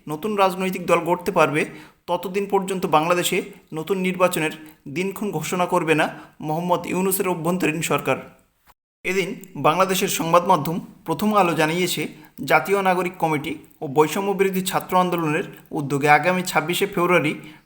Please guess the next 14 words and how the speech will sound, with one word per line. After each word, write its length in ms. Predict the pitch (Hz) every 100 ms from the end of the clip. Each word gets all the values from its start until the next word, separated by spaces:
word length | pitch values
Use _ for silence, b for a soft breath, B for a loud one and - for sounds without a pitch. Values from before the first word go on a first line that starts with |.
| 143
ঢাকায় 300 | 147 160 151
নতুন 180 | 147 185 190
রাজনৈতিক 400 | 180 185 185 170 156
দলের 220 | 147 196 - - 143
নাম 180 | 156 175
ঘোষণা 300 | 165 - 170
করা 180 | 147 151
হবে। 220 | 143 127 139 B B B B -
বাংলাদেশের 560 | 156 185 208 214 226 175
রাজধানী 320 | 175 190 190 160
ঢাকায় 260 | 147 160 160 - - 160
নতুন 200 | 180 202
দলের 240 | 190 170 151
নাম 100 | 160